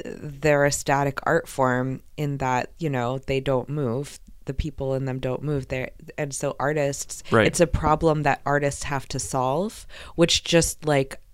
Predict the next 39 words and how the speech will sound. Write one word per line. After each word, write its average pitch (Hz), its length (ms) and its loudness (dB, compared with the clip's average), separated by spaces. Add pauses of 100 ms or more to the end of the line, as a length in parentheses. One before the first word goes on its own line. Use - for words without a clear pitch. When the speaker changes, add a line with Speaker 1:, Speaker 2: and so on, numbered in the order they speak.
Speaker 1:
is 147 280 -2
one 151 180 -2
of 143 80 0
my 135 160 0
favorite 131 420 -2
things 127 380 -2 (100)
to 165 140 -2
think 160 240 0
about 135 280 4
and 135 140 -2
talk 131 300 2
about 127 380 4 (100)
and 131 340 -2
look 139 180 -2
at. 123 340 2 (680)
Uh, 135 480 2
and, 143 580 -2 (560)
you 185 140 2
know, 160 160 8
they're, 147 420 4 (480)
so 160 320 6
I 147 160 6
thought 143 320 0
that 127 120 2
it 131 40 2
would 147 180 0
be 151 100 -4
kind 139 180 -4
of 139 80 -2
fun 135 220 -4
for 156 180 -2
us 139 160 0
to - 120 -8
talk 139 240 -6
about 143 220 -2
some 139 180 -4
of 135 60 -4
the 139 80 -2
ways 135 220 -2